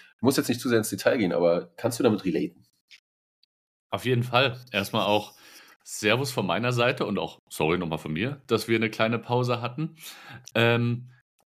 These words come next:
Speaker 2: bei ungleichen Paaren, Paaren bin ich sofort in der, in der Popkultur oder in der, und in der Popmusik. Ich hatte mal eine ganz lustige Situation im Nachgang,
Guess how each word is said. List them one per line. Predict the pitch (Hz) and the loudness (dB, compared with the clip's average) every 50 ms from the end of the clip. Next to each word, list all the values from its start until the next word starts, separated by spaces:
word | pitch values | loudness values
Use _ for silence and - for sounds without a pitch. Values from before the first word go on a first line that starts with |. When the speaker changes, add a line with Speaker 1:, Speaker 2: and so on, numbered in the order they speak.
| _ - | _ 0
Speaker 2:
bei | 107 98 101 107 - | 2 2 2 2 -2
ungleichen | - 131 123 - 156 123 127 123 123 123 120 107 | -2 -2 0 0 2 4 2 2 2 2 -6 -8
Paaren, | 98 95 95 95 107 123 135 147 147 151 147 131 - - | -6 -2 2 4 4 4 4 2 0 -4 -8 -8 -10 -8
Paaren | - 113 107 117 135 139 151 156 156 151 151 151 151 147 143 127 | -2 2 2 4 2 2 0 0 0 0 0 -2 -2 -4 -4 -2
bin | 123 107 98 98 | 0 2 2 2
ich | 98 123 123 | 0 -2 -4
sofort | - 127 120 - - 120 120 123 123 127 127 | -4 -4 -4 2 4 6 6 6 4 0 0
in | 123 117 117 113 | 0 0 2 4
der, | 110 110 107 107 107 107 107 104 104 101 - _ _ - - _ _ _ - | 4 6 6 6 6 6 6 6 4 2 -2 _ _ -20 -20 _ _ _ -2
in | 104 104 | 0 2
der | 107 98 | 2 2
Popkultur | 101 - - 123 - - - 104 98 - - 92 107 127 127 123 - - - - - - _ _ _ _ _ - | 2 0 -4 -4 -4 -2 -2 -2 0 0 0 0 0 0 -2 -6 -14 -16 -18 -18 -20 -20 _ _ _ _ _ -2
oder | 104 101 101 98 - | 0 0 0 0 0
in | 104 98 | 0 2
der, | 98 92 92 92 92 90 - - - | 4 6 6 6 4 2 0 -8 -6
und | 101 101 | -4 -2
in | 98 | 0
der | 98 98 | 0 -2
Popmusik. | - - 127 123 123 110 90 85 95 104 104 - _ - | -2 -2 -6 -6 -6 -8 -6 -4 -4 -4 -4 -6 _ -10
Ich | - 127 - 139 | -10 -6 -2 -2
hatte | 127 123 113 | -2 0 2
mal | 101 95 | 2 2
eine | 92 98 95 | 2 2 0
ganz | 101 98 - - | -2 -2 -2 -4
lustige | 110 104 - - 101 101 98 | -6 -6 -6 -4 -6 -6 -4
Situation | 98 95 - 104 98 - - - 98 101 98 | -6 -6 -6 -6 -8 -6 -6 -4 -4 -4 -4
im | 92 85 82 | -6 -6 -2
Nachgang, | 82 85 101 110 - - 113 104 104 104 101 | 0 0 0 0 2 0 0 0 0 -4 -8